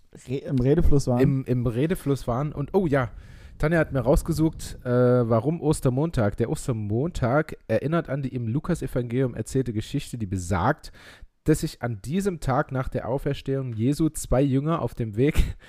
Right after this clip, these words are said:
Speaker 2: <laughs> nach dem Ort Emmaus, Emmaus machten.
Speaker 1: Äh, Em-
Speaker 2: Emmaus machten. Dort
Speaker 1: Ä-
Speaker 2: begegnen sie am Abend
Speaker 1: M und dann so ein Oberstrich,
Speaker 2: Nee,
Speaker 1: Maus, wie
Speaker 2: E M,
Speaker 1: bei,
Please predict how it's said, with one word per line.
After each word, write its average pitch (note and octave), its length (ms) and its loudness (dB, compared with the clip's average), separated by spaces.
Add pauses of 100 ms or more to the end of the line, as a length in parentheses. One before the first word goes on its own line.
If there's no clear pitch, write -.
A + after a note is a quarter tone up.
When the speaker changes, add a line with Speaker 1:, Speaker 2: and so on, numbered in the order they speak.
(180)
Speaker 2:
<laughs> - 320 -20
nach B2+ 200 0
dem A#2+ 200 -2
Ort C3 300 0 (440)
Emmaus, E3 560 6 (760)
Emmaus C#3+ 920 0
machten. G#2 440 -6
Speaker 1:
Äh, C3+ 100 -8 (140)
Em- C#3+ 140 4
Speaker 2:
Emmaus A#2+ 520 2
machten. G2 420 -12 (680)
Dort F3+ 160 8
Speaker 1:
Ä- - 20 4
Speaker 2:
begegnen E3+ 400 6
sie C3+ 100 6
am B2 120 4
Abend D3+ 260 0
Speaker 1:
M F#3+ 240 6
und D3 180 2
dann C#3+ 160 4
so C3 120 2
ein C3 60 2
Oberstrich, F#3 680 0
Speaker 2:
Nee, C#3 200 8
Speaker 1:
Maus, G3 160 4
wie D3+ 180 8
Speaker 2:
E - 20 8
M, C3+ 60 2
Speaker 1:
bei, B2+ 460 4